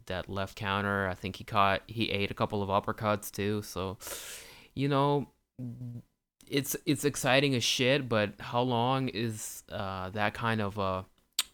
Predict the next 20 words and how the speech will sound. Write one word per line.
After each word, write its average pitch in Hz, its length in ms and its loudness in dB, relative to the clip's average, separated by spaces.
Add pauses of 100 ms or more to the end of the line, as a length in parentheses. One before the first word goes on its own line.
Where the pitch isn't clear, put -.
(120)
performance, 120 800 0 (260)
uh, 90 300 -6
and, 92 400 -8
uh, 82 200 -8
ability 110 520 2
to 113 120 -8
take 107 220 -2
punishment, 104 600 -2 (260)
how - 160 -2
long 107 240 4
that's 101 200 0
gonna 107 180 -2
continue 107 440 -2
for, 113 420 0 (640)
that 117 240 2
remains 113 460 2
to - 80 -14
be 98 180 -2
answered. 92 420 -4
And, 90 240 -6